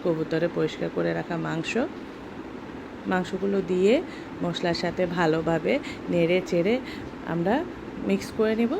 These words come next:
যাতে মশলা আর মাংসগুলো একটা একটার সাথে মিশে যায়। মাংসগুলো মিশে নেওয়ার পরে আমরা তার সাথে দিয়ে দেব কুচি করে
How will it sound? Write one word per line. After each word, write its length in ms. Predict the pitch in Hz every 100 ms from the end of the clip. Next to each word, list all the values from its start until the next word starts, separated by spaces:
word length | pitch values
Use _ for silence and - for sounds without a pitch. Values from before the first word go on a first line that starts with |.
| 466
যাতে 260 | 247 202 196
মশলা 420 | 165 147 - 220
আর 200 | - 226
মাংসগুলো 600 | 196 165 - 165 190 330
একটা 300 | - - -
একটার 220 | 160 -
সাথে 340 | 160 165 208 427 -
মিশে 300 | 175 - 131
যায়। 200 | - - - - - - - - - - - 247
মাংসগুলো 600 | 269 269 277 285 330 440 -
মিশে 260 | 240 208 214
নেওয়ার 220 | 208 208 -
পরে 300 | 208 202 277 -
আমরা 280 | 190 180 185 180
তার 160 | 180
সাথে 320 | 175 196 190 190
দিয়ে 240 | 190 185
দেব 300 | 185 202 302 - - - - -
কুচি 240 | 208 202 - - - - -
করে 300 | 220 214 269